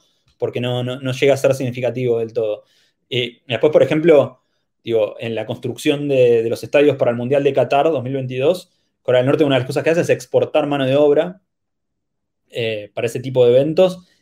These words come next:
Digo, entre las poblaciones que, que más muertos cuentan en la,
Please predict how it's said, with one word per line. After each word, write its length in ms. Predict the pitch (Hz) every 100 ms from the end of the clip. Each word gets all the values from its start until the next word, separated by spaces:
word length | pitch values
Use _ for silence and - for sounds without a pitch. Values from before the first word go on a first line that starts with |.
| _
Digo, 380 | 117 107 - _ _ - _ _ - - - - - _ _
entre 200 | 120 123
las 80 | 123
poblaciones 540 | 131 123 139 156 131 -
que, 300 | 123 120 -
que 300 | 117 113 113
más 180 | 139
muertos 400 | 135 156 151 131 -
cuentan 420 | 190 170 131 120
en 140 | 113
la, 680 | 113 107 104 101 104 - _